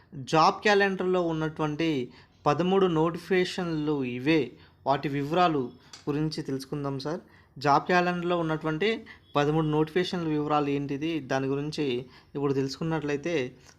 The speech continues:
so ఇక్కడ చూడొచ్చు సార్, మనకు, ఆ, first of all మనకు, ఆ, అక్టోబర్లో రావాల్సినటువంటి జాబ్ క్యాలెండర్ మళ్ళీ పోస్ట్ పోన్ అయి-, అయినాయి.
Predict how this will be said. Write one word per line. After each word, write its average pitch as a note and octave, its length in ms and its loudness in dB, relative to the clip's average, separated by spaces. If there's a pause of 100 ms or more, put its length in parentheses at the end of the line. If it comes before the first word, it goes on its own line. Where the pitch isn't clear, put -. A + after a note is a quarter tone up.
so E3+ 60 2
ఇక్కడ D3+ 180 2 (100)
చూడొచ్చు F#3+ 240 4
సార్, F3 280 -2
మనకు, D3+ 580 0 (260)
ఆ, C3 400 2 (140)
first D3 180 -4
of - 180 2
all G3 100 -2
మనకు, D#3+ 580 -2 (260)
ఆ, C3 360 2
అక్టోబర్లో G3+ 540 2
రావాల్సినటువంటి D#3+ 800 2
జాబ్ C3+ 260 2
క్యాలెండర్ D#3 800 0 (360)
మళ్ళీ D#3 200 4
పోస్ట్ E3+ 400 0
పోన్ D#3+ 540 -4
అయి-, C#3+ 320 -4
అయినాయి. C#3+ 420 -2